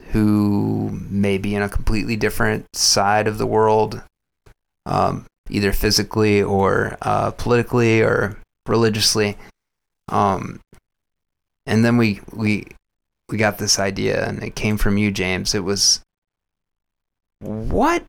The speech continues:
movie or show did you watch as a child that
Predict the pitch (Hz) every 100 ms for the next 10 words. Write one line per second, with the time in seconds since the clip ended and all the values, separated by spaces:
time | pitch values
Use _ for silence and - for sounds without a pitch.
0 | _ _ - 110 123 147 127 107 92 87
1 | 90 - - _ _ _ - 104 - -
2 | 120 113 92 87 104 - _ _ _ _
3 | _ _ _ _ - 101 110 131 147 120
4 | 113 104 98 - 101 90 - 104 107 101
5 | - 110 98 98